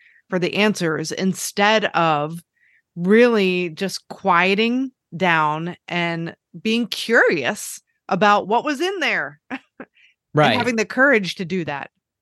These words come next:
Speaker 2: Yeah, having the courage to, to be willing to confront it. Um, one of the things is, is to release any judgment about it. You know, if we're, if we're holding judgment against it, "It's wrong, it's bad, here's what it is," you know, and, and we're holding that against it,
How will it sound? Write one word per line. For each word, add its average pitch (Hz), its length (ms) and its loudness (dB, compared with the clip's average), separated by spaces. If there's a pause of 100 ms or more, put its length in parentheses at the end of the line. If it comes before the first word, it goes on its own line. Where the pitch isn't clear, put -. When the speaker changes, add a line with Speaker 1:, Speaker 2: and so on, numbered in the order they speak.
(840)
Speaker 2:
Yeah, 170 360 4
having 165 300 -2
the 233 100 -2
courage 151 600 0
to, 147 400 0
to 151 120 -6
be 139 160 -4
willing 135 280 -2
to 160 60 -4
confront 120 540 -2
it. 117 280 0 (180)
Um, 123 540 0
one 147 240 2
of 185 80 6
the 180 80 6
things 131 340 0
is, 120 220 -2
is 143 160 0
to 151 120 -2
release 143 380 2
any 127 180 -2
judgment 113 560 -4
about 107 360 -6
it. - 220 -14 (580)
You 120 120 -4
know, 110 200 4
if 113 140 2
we're, 127 360 4
if 135 140 -4
we're 135 100 0
holding 185 400 4
judgment 127 440 2
against 120 360 0
it, 120 100 -2
"It's 117 200 -4
wrong, 120 340 0
it's 110 140 -6
bad, 123 360 0
here's 113 320 -4
what 110 140 -4
it 107 100 -2
is," 113 220 -2
you 123 100 -6
know, 113 200 -2
and, 110 200 -6
and 110 240 -8
we're 110 140 -4
holding 131 520 4
that 117 180 2
against 127 520 -2
it, 110 240 0